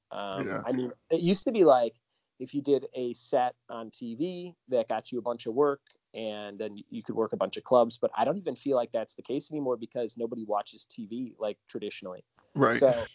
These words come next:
Speaker 1: if you're on, like, Jimmy Fallon and you do a set, I don't know how many tickets that's really translating into.
Speaker 2: Right,
Speaker 1: Um,
Speaker 2: right.
Speaker 1: I, it's like you have to do, like, a movie and a T V show and a set, and then maybe people will follow you a little bit, you know?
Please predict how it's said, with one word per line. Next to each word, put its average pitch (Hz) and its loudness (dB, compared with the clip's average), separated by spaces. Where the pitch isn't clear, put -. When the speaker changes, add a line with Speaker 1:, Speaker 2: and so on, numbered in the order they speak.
Speaker 1:
if 143 -6
you're 156 4
on, 165 2
like, 147 -4
Jimmy 139 -8
Fallon 123 -10
and 123 -12
you 113 -10
do 120 -4
a 107 -2
set, 117 -2
I 113 -2
don't 127 -8
know 123 -14
how 117 -2
many 117 -10
tickets - -10
that's - -2
really 104 -2
translating 104 -4
into. 151 -4
Speaker 2:
Right, 117 2
Speaker 1:
Um, - -20
Speaker 2:
right. 143 0
Speaker 1:
I, 117 0
it's 135 -10
like 127 0
you 147 8
have 147 8
to 165 0
do, 143 2
like, 131 0
a 101 -10
movie 123 -2
and 107 -14
a 110 -10
T 147 -2
V 127 -4
show 85 -6
and 175 0
a 139 -2
set, 90 -4
and 107 -10
then 110 -8
maybe 123 0
people 113 -4
will 104 -4
follow 95 0
you 101 -10
a - -8
little - -12
bit, - -8
you 135 -4
know? 90 -8